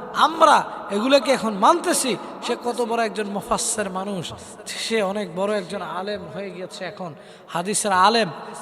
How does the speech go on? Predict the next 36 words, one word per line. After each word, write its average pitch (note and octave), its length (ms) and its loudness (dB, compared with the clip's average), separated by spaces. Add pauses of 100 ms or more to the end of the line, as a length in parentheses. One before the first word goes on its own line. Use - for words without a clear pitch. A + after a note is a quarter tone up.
আলেম G#3+ 300 -2
কাকে G#3 240 -4
বলে? F3 180 -2
যে E3 120 -6
জানে, F#3 400 0 (380)
যে E3+ 80 -8
মানে, G#3+ 380 0 (480)
যে F#3+ 220 -2 (100)
আল্লাহ A3 240 -2
পাকের G#3 260 -6
কোরআনগুলোকে A#3 800 -2
দৃষ্টান্তমূলকভাবে F#3+ 960 -6
জানার E3 280 -4
চেষ্টা F3+ 280 -6
করে, D#3 220 -8
সেই A#3 300 -2
তো G3+ 80 -2
আলেম। D#3 260 -4 (400)
আজ G3+ 180 2
আবু G#3 180 0
মোহাম্মদ G#3 520 -2
আদনান F3+ 260 -6 (120)
তা - 120 0
আলেম E4+ 300 6
হয়ে A3+ 220 -2
গিয়েছে। E3+ 340 -4 (460)
আল্লাহ G#3+ 260 -2
পাক G#3+ 200 -4
রব্বুল G3+ 240 -6
আলামিন G3 260 -4
তাকে F3+ 340 -10
কবুল D#4 300 0
করেছে। A3 480 -2 (360)
একজন F3+ 260 -6 (140)
ক্রিকেটার D4 540 2 (120)
থেকে G#3 320 0